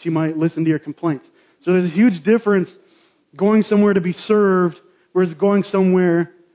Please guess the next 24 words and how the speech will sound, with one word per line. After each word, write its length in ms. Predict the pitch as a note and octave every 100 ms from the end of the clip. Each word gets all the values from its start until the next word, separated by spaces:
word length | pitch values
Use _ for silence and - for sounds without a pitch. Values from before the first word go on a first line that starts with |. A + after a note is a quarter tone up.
| _ _
as 160 | E3+ E3
a 60 |
family. 580 | D#3+ - F3+ F#3+ E3 B2 -
And 240 | D3 D#3+ D#3+
we 180 | F#3+
are 340 | G3 F#3 F#3+ F#3+ D3+
God's 300 | F3 F#3+ -
children. 440 | - F3+ F3 F#3+ E3+
We 120 | F3+
are 80 | F#3
a 40 |
family. 460 | E3+ F3+ F3+ F#3 F#3 _ _ _
We 140 | F3 G3+
are 80 |
the 80 | F3+
body 320 | D3+ E3 G3+ G#3
of 100 | -
Christ. 360 | F3 E3 E3+ - _ _ _
And 80 | -
if 120 | D#3+ E3+
you're 140 | G#3+
not 360 | B3 A#3 E3 -
doing 380 | F#3+ C4 C4
anything 520 | A3 A#3+ A#3+ G#3+ E3+